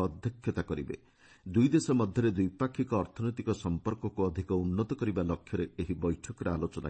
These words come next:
ହେବ। ବାଣିଜ୍ୟ ଓ ଶିଳ୍ପ ମନ୍ତ୍ରଣାଳୟ କହିଛି,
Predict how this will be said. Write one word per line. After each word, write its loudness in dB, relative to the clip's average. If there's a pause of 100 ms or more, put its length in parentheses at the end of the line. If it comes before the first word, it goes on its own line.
ହେବ। -8 (600)
ବାଣିଜ୍ୟ 4
ଓ 4
ଶିଳ୍ପ -4
ମନ୍ତ୍ରଣାଳୟ 0
କହିଛି, -4